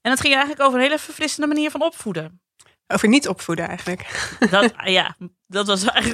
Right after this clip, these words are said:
Speaker 1: het verfrissende aan. Eh, kun je vertellen, wie is Alison Gopnik?
Speaker 2: Eh, ja, Alison Gopnik is een Amerikaanse psycholoog en filosoof.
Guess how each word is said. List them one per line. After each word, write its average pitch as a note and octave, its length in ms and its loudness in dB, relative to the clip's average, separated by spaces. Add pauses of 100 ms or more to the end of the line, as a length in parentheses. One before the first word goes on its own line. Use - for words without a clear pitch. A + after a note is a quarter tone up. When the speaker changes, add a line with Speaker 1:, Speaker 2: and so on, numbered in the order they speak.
Speaker 1:
het - 40 -20
verfrissende A#3+ 480 -6
aan. D3+ 220 -8 (380)
Eh, B3 420 2 (240)
kun E4 160 -4
je F4 80 2
vertellen, C#4 340 0
wie D4 140 -6
is E4 160 -8
Alison C#4+ 420 -2
Gopnik? F3 580 -6 (280)
Speaker 2:
Eh, A3+ 300 4
ja, G#3+ 240 0
Alison A#3+ 420 -4
Gopnik A#3 320 -2
is A3 100 -8
een F#3+ 60 -10
Amerikaanse G#3 760 -2
psycholoog G#3+ 500 -6
en A3 120 -10
filosoof. B3+ 720 -12